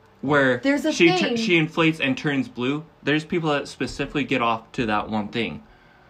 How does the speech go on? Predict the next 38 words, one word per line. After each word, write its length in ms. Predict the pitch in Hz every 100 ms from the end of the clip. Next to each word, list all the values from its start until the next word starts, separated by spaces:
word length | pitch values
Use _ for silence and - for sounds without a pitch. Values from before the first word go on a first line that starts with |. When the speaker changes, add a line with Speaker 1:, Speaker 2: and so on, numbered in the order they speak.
| -
Speaker 2:
They 160 | 233 294
have 420 | 415 285 220 208
childhood 640 | - 220 160 165 - 165 -
issues. 520 | - - - - 220 - - _ _ _ -
Like, 180 | 220 233
they 140 | 269
saw 340 | 302 - 254 240
that 220 | 233 214
movie 320 | 214 214 220
at 80 | 214
a 40 | 208
very 240 | 208 214
dark 380 | 208 202 185 -
point 220 | 208 180
in 80 | 185
their 140 | 180 180
lives 500 | 156 165 185 233 -
<laughs> 60 |
and 140 | 320 -
was 380 | - 403 -
like, 480 | - - 453 - 679
"This 280 | 415 554 -
is 120 | 480 466
how 140 | 403
I 200 | 392 349
deal." 480 | 254 294 277 277 311 - - -
Like, 160 | 370
Sigmund 520 | 285 - 480 427 403 -
Freud 340 | 302 269 269
somewhere 380 | - 277 277 - 359
<laughs> 120 | -
in 140 | 359
his 200 | - 381
grave 380 | 302 277 277 269
is 140 | 277 285
like, 380 | 285 254 247 - - - 277
"Yes." 460 | 277 285 - -
<laughs> 60 | 640